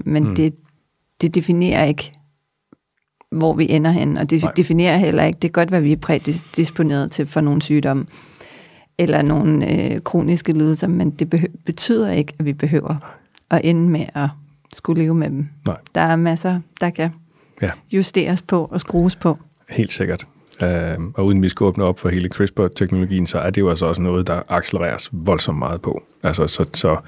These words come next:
Speaker 2: hvis man ikke er til den mere naturlige, holistiske, hvad kan jeg gøre selv, så, så vil der jo, vi kommer jo også i, i retning af en verden, hvor dem, der har penge nok, hvis de finder en genfejl, så bliver den bare rettet.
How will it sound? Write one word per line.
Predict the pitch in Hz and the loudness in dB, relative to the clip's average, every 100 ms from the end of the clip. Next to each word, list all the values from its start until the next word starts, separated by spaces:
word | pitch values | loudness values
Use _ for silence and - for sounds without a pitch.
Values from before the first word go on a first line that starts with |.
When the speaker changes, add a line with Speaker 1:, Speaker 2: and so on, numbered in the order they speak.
| - - - - - | -16 -18 -18 -20 -8
Speaker 2:
hvis | 107 95 | -4 -2
man | 101 | 0
ikke | 113 139 | 0 0
er | 123 | -2
til | 98 101 | -2 -2
den | 95 | 0
mere | 98 107 | 0 0
naturlige, | 92 123 110 95 | 0 0 0 0
holistiske, | 92 101 107 107 - | 0 0 -2 -4 -4
hvad | 92 95 | -2 -2
kan | - | -2
jeg | 85 | -4
gøre | 82 87 | -2 -2
selv, | - 131 110 | -2 -4 -4
så, | 110 98 | -2 -2
så | 95 | 0
vil | 104 139 | 2 2
der | 110 | 0
jo, | |
vi | 95 95 101 | 0 -2 -2
kommer | - 180 | 0 0
jo | 104 | 2
også | 92 - 98 | 0 -2 -6
i, | 95 87 65 - | -6 -8 -10 -8
i | 98 | -2
retning | 101 110 107 98 | 0 0 0 0
af | |
en | 92 87 | -2 0
verden, | 92 113 104 | 0 2 2
hvor | 95 87 90 - _ - | 2 0 -2 -10 _ 0
dem, | 104 | 2
der | 98 | 2
har | 85 | -2
penge | - 104 107 | 2 2 4
nok, | 135 147 - - - - - | 2 0 -12 -20 -20 -20 -14
hvis | 113 | -10
de | - | -2
finder | 107 104 | 2 4
en | 98 | 4
genfejl, | 117 101 92 | 2 2 0
så | 110 | 0
bliver | 101 87 | -2 -2
den | 87 | 0
bare | 82 | -2
rettet. | - - | -2 -8